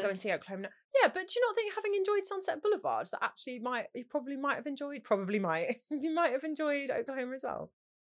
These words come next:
Speaker 2: Well, it's too late now 'cause it's not on anymore.
Speaker 1: Yay!
Speaker 2: But if it comes on tour,
Speaker 1: No.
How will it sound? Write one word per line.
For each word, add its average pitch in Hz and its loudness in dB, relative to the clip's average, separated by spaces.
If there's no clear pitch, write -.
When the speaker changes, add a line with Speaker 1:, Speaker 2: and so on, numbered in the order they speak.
Speaker 2:
Well, 285 8
it's 302 4
too 370 4
late 269 8
now 170 4
'cause 175 -6
it's 214 -6
not 208 0
on 196 2
anymore. 165 -4
Speaker 1:
Yay! 698 4
Speaker 2:
But 160 -2
if 185 -6
it - 0
comes 196 -4
on 247 -2
tour, 247 -2
Speaker 1:
No. 196 -10